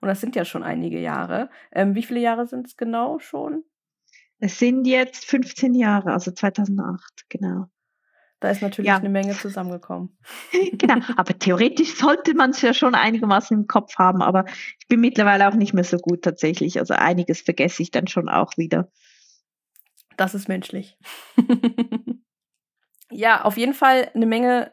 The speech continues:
Speaker 1: spannender Projekte. Sind das denn alles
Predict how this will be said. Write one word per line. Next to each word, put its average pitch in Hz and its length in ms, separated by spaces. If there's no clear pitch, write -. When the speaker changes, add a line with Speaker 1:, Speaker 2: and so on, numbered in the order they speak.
Speaker 1:
spannender 220 440
Projekte. 220 640
Sind 254 260
das 294 140
denn 247 220
alles 247 600